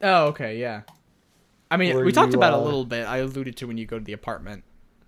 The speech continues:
Speaker 1: You go inside.
Speaker 2: Okay.
Speaker 1: Yeah.
Speaker 2: You go into it, everything's fucking red, and you're, like, exploring the apartment. It's like the re-, it's like the real world, but it's, the apartment's, like, corrupted now.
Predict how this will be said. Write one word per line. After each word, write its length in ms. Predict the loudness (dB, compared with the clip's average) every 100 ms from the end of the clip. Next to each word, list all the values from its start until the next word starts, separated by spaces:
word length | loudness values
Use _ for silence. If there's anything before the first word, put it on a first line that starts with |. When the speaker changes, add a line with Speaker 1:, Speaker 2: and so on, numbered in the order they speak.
| _ _ _ -16
Speaker 1:
You 160 | -10
go 120 | -8
inside. 240 | -8 2 4
Speaker 2:
Okay. 400 | 6 4 2 -6 -16 -20 -20 -20 -20 -18 -6
Speaker 1:
Yeah. 300 | -4 -4 -4
Speaker 2:
You 160 | -2
go 240 | 4 4 2
into 300 | -2 2 4
it, 120 | 4
everything's 540 | 2 2 2 2 0 0
fucking 420 | 0 0 -2 -4
red, 600 | 0 2 2 0 -2 -4 -10 _ _ -20 -20 _ _
and 600 | 0 2 0 -4 -4 -6 -10 _ _
you're, 200 | -2 2
like, 140 | 2
exploring 580 | 0 -4 -4 2 2 2
the 100 | 0
apartment. 640 | 0 0 0 0 -4 -4 -8
It's 160 | -2
like 180 | 0 0
the 100 | -2
re-, 260 | -2 -2 -4
it's 160 | -2
like 160 | -2 0
the 100 | -2
real 320 | 0 2 2
world, 380 | 2 2 2 0
but 120 | -2
it's, 240 | -4 -4 -8
the 100 | -6
apartment's, 460 | -6 -6 -6 -8 -8
like, 280 | -8 -8 -14 _ _ _ -10
corrupted 520 | -4 -4 -4 -8 -6
now. 480 | -4 -4 -4 -6